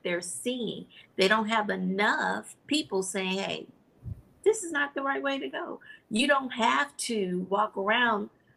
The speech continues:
looking like a million dollars and you only have twenty dollars in your pocket. We have to change the mindset. When people say, "Oh, you drive a Honda?"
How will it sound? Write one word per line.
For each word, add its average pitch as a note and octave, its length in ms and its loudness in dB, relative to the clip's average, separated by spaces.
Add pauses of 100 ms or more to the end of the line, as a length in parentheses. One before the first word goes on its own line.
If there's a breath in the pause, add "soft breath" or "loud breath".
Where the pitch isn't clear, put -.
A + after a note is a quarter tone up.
looking A3+ 440 4
like F#3 420 4
a F#3 60 0
million G3 400 -2
dollars F#3 720 -2
and F#3+ 120 -4
you G#3 80 -2
only G3+ 240 -2
have G3+ 460 -2 (160)
twenty G#3 260 -4
dollars G3 360 0
in F#3 120 -4
your E3+ 160 -4
pocket. - 540 -4 (1300 loud breath)
We A#3+ 160 4
have G3+ 200 2
to F3+ 100 -2
change G3 680 -4
the E3+ 100 -4
mindset. F#3 720 -4 (320 loud breath)
When G#3+ 100 -8
people D4+ 200 -4
say, B3+ 220 0
"Oh, - 380 -2 (800)
you A3+ 180 -2
drive A#3+ 260 4
a F3 80 2
Honda?" C4 400 -6